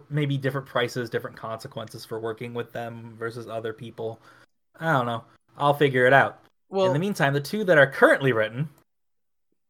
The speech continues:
Speaker 1: are the Sin Speakers, who I mentioned briefly when we were talking about recruiting things, 'cause that's what they wanna do.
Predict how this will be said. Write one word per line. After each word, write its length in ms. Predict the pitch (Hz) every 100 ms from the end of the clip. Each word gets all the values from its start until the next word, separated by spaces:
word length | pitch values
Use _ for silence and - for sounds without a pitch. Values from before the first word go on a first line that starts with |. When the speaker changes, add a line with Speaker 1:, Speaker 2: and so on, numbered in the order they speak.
| -
Speaker 1:
are 320 | 131 127 123
the 100 | 123
Sin 220 | 139 269 311
Speakers, 600 | - 127 143 202 - - _ _ _ _ _
who 480 | _ 123 120 117 120 - -
I 280 | 151 147 143 135
mentioned 400 | 160 240 277 214
briefly 340 | 233 233 165
when 40 | 147
we 40 |
were 60 | 135
talking 320 | 160 160 156
about 180 | 147 131
recruiting 380 | - 190 165
things, 380 | 139 151 127 113
'cause 140 | - 127
that's 200 | 202 233
what 100 | -
they 140 | 170
wanna 220 | 175 135
do. 420 | 113 120 107 143